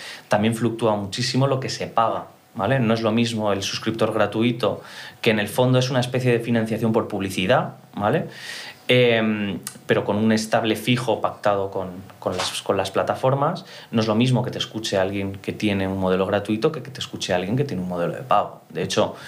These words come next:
una de las grandes, em, creo que peleas o,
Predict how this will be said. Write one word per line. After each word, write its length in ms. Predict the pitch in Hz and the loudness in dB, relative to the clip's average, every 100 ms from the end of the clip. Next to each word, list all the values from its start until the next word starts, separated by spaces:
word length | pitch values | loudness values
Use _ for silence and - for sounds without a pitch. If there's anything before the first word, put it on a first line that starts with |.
| - - - | -14 -14 -2
una 260 | 113 113 104 | 2 4 4
de 80 | |
las 160 | 101 98 | 2 0
grandes, 640 | 101 101 101 98 98 - - | -2 0 2 2 0 -6 -6
em, 420 | 90 90 90 85 80 78 - - - - | -2 0 0 -2 -4 -8 -14 -14 -14 -12
creo 200 | - 92 | -4 -2
que 80 | 90 | -2
peleas 800 | - - - 87 104 107 92 - | -8 -8 -4 0 4 2 0 -6
o, 140 | 87 | -10